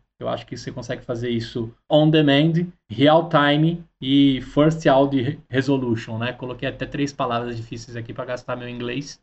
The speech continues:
Quem é do mundo do C R M, do, da experiência, lembra do first call resolution, né? Quando você vai no atendimento e na primeira ligação você resolve, independente do, do que é a necessidade do cliente. O podcast, o, o cinco G,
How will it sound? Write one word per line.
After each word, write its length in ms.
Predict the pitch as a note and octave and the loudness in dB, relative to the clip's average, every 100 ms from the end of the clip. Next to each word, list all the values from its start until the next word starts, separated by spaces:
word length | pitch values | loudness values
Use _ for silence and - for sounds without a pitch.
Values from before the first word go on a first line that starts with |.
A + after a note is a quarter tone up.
| _ | _
Quem 220 | C#3 D3+ | 2 4
é 80 | D3+ | 6
do 120 | D3 | 6
mundo 240 | C#3+ C#3+ C#3 | 6 6 4
do 160 | C3+ | 2
C 200 | A#2 D3 | 2 2
R 220 | C#3 B2 | 2 2
M, 400 | B2 C3+ D#3 C3+ A#2 | 2 4 4 2 0
do, 260 | A#2+ A2+ | -2 -2
da 140 | A#2 A#2+ | -4 -6
experiência, 760 | - B2+ B2 C3 D3 D#3 - _ B2 | -6 -8 -4 -6 -4 -6 -8 _ 0
lembra 300 | C#3+ D#3 D3 | 4 4 6
do 120 | C#3+ | 4
first 440 | - D#3 D#3+ D#3+ | 6 4 4 2
call 200 | - D#3 | 2 2
resolution, 680 | D3 D3 D#3 C#3+ C3+ - A2 | 4 2 6 6 4 2 -6
né? 160 | A2+ B2 | -6 -6
Quando 220 | A#2+ A#2 | -6 -8
você 200 | A2+ A#2+ | -8 -6
vai 140 | B2 | -6
no 100 | B2 | -4
atendimento 580 | B2 B2+ B2 A#2 A#2+ C#3 | -6 -6 -10 -6 -6 -4
e 20 | |
na 100 | D#3+ | -4
primeira 320 | D#3 D3 C#3+ F3+ | -2 -2 0 0
ligação 420 | D#3+ D3+ - D#3+ | 2 0 0 -6
você 200 | D#3+ E3+ | -4 -4
resolve, 480 | F#3+ C#3 C3+ D#3 C#3+ | -2 0 2 2 0
independente 580 | B2+ C3 B2+ C3+ - | -6 -10 -10 -10 -6
do, 260 | C#3+ C3+ C3 _ - | -2 -2 -4 _ -10
do 120 | A2+ | -10
que 260 | - C3 | -4 0
é 80 | B2 | 2
a 120 | C3 | 2
necessidade 560 | B2+ A#2 A#2+ - B2 A#2+ | 0 -4 -12 -8 -8 -6
do 100 | B2 | -10
cliente. 440 | - A#2+ A2 - _ _ C#3+ | -10 -8 -10 -12 _ _ -2
O 60 | |
podcast, 840 | D#3 F#3+ F3+ - E3 G3+ - - | 2 4 2 4 4 4 2 -2
o, 180 | C#3 C3 - - | 0 -2 -10 -4
o 80 | D3+ | -4
cinco 400 | - E3+ E3+ C#3+ | 0 2 4 4
G, 540 | A#2+ C3+ E3 E3 | 4 4 4 2